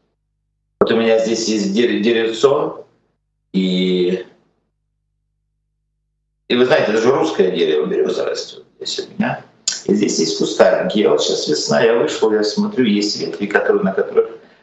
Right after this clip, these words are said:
листья пошли. Она пребывает на стволе, пребывает на лозе, а есть те, которые засохли.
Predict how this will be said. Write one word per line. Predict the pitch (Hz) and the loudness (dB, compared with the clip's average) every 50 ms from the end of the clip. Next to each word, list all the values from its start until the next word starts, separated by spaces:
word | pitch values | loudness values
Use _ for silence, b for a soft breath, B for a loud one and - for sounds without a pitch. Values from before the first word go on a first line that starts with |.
| b b _ _ | b b _ _
листья | 101 117 131 127 - - - - - | 2 2 2 0 0 0 0 0 0
пошли. | - - - - - - - - - - B B B B B B _ | -2 -2 -2 -4 -4 -2 -2 -2 -2 -2 B B B B B B _
Она | - 101 107 113 113 - | 2 2 4 2 2 2
пребывает | - 120 120 185 220 220 - 196 196 - 87 - - - - | 2 4 4 4 4 4 4 4 2 2 2 0 -2 -2 -2
на | 80 78 - | -2 -2 -4
стволе, | - - - 113 110 - - - 110 120 120 - | -4 -4 -2 0 0 0 0 2 2 2 2 0
пребывает | - - - - - - - 87 82 - - - - | 0 -2 -2 -2 0 0 2 2 2 2 2 0 -2
на | - - 71 | -2 -4 -4
лозе, | 76 - - - - - - 240 - - B B B B B B B _ _ _ _ _ | -2 -2 -4 -2 0 0 0 0 0 -4 B B B B B B B _ _ _ _ _
а | - 85 | 2 2
есть | 92 98 104 107 104 - - | 2 2 0 0 0 -2 -2
те, | - - | -2 0
которые | - - - - 90 90 90 87 82 - - - - - _ _ _ _ _ _ | 2 0 2 2 2 2 2 0 0 -2 -4 -6 -10 -18 _ _ _ _ _ _
засохли. | - - - - - - - - - | -4 -4 -2 -2 -4 -6 -6 -8 -10